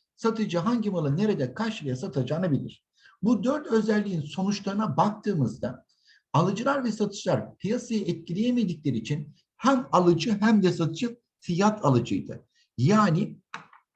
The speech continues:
bir mal için piyasada tek bir fiyat vardı. Piyasa arz ya da talep koşulları değişmedikçe o mal için piyasa denge fiyatı değişmiyordu. İkincisi, ne diyorduk arkadaşlar? Bu piyasada aşırı kar geçicidir.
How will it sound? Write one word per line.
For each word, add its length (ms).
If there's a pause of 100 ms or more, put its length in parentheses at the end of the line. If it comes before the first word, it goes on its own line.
(340)
bir 260
mal 240
için 340
piyasada 540
tek 440
bir 380
fiyat 480
vardı. 460 (440)
Piyasa 500
arz 320
ya 120
da 140
talep 300
koşulları 540
değişmedikçe 920 (280)
o 160
mal 300
için 300
piyasa 460
denge 640
fiyatı 380
değişmiyordu. 760 (720)
İkincisi, 640 (240)
ne 180
diyorduk 220
arkadaşlar? 520
Bu 180
piyasada 460
aşırı 380
kar 180
geçicidir. 640